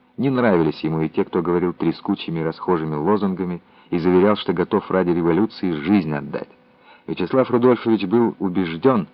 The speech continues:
что эти-то говоруны чаще всего и проваливали дело.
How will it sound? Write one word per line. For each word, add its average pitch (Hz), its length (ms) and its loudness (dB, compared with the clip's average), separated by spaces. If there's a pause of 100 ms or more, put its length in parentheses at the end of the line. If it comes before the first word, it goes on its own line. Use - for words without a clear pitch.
(280)
что - 200 0
эти-то 107 360 2
говоруны 92 540 2
чаще - 380 0
всего 101 320 2
и 101 40 2
проваливали 92 680 2
дело. 71 320 -2